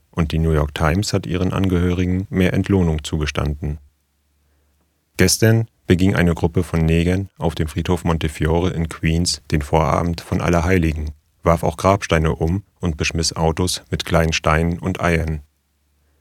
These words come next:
Als die Polizei vorfuhr, erst mit einem,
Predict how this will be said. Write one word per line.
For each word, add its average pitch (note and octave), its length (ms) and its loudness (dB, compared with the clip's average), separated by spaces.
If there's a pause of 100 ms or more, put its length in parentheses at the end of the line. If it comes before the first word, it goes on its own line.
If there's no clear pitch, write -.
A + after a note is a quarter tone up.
Als E2 180 -4
die - 100 -2
Polizei F#2 480 2
vorfuhr, F2 580 0 (300)
erst E2 220 0
mit - 200 -4
einem, E2 360 0